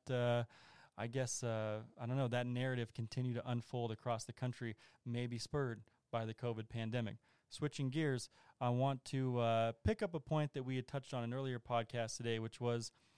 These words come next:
is is Britain the new Canada, uh, as it, as it relates to investment and just where the energy is gonna be? We saw, as you know, and you talk about it, uh, you know, more than anybody, Bob,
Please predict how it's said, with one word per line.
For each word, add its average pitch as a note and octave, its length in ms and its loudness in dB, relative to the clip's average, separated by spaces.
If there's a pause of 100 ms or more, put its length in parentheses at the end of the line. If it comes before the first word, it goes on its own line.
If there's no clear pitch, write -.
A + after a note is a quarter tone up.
(280)
is E3 420 2 (380)
is F3 160 4
Britain B2 640 0 (320)
the C3+ 280 0
new C3 340 4
Canada, A2+ 600 -4 (280)
uh, B2 260 4
as B2+ 160 0
it, C3 180 -8
as C3 180 0
it C3+ 60 -4
relates C3 340 -2
to C3 140 -4
investment B2 600 -2
and A#2+ 160 -2
just A#2+ 260 -6
where B2+ 460 -2
the A#2 300 -2 (240)
energy B2+ 520 2
is A#2 120 -4
gonna A#2 220 -2
be? A2 380 -4 (240)
We C#3+ 200 -2
saw, A#2+ 460 2 (200)
as A2+ 220 -6
you D3 140 4
know, C3 300 2
and A#2 160 0
you C3+ 80 2
talk B2+ 260 0
about B2 300 4
it, B2 120 -6 (160)
uh, - 200 -10 (180)
you C3 100 -4
know, A2 100 -2
more C3 200 2
than D#3 100 2
anybody, D3 360 2
Bob, B2+ 280 0